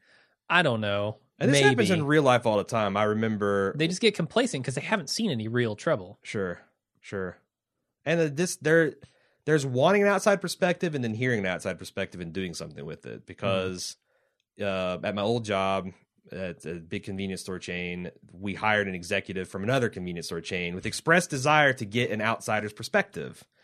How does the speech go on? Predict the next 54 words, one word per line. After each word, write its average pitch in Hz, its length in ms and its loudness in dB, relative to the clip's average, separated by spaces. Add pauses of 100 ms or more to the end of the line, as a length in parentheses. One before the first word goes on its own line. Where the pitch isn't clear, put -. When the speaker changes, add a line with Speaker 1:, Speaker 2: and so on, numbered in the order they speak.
(340)
Speaker 1:
Hmm. 117 100 -4
Speaker 2:
And 156 160 4
I 160 80 4
sat 190 440 4
Speaker 1:
Okay. - 80 2
Speaker 2:
in 156 120 0
board 170 340 6
meetings 113 500 2
and 120 280 -2
watched 156 340 4
this 143 160 -4
guy 147 280 4
give 135 260 -2
the 143 120 4
outsider's 156 340 2
perspective, 160 520 -2
and 113 140 0
then 127 160 0
people 127 260 -4
say, 113 340 2 (180)
"Well, 92 100 -8
that's 117 240 0
not 107 220 0
how 110 160 4
we 101 100 0
do 113 180 0
things 90 380 -4
at 87 200 0
whatever." 95 520 2 (160)
Speaker 1:
<laughs> - 360 -6
Speaker 2:
And 151 120 4
I'm 196 160 6
like, 190 340 6 (260)
Speaker 1:
Why'd 160 240 6
you 165 80 4
Speaker 2:
"The 226 120 12
Speaker 1:
invite 254 300 6
him?" 117 100 6
Speaker 2:
fuck? 440 640 6
Speaker 1:
Yeah. 123 420 2
Speaker 2:
The 202 320 8 (140)
fuck? 277 280 8
And 165 80 6
I 160 40 4
think 160 180 2
that 180 160 6
guy 165 160 8
was 151 280 4
too, 127 360 0
because 123 320 0
it 113 160 -8
didn't 110 220 0
work 113 200 -2
out. 190 300 0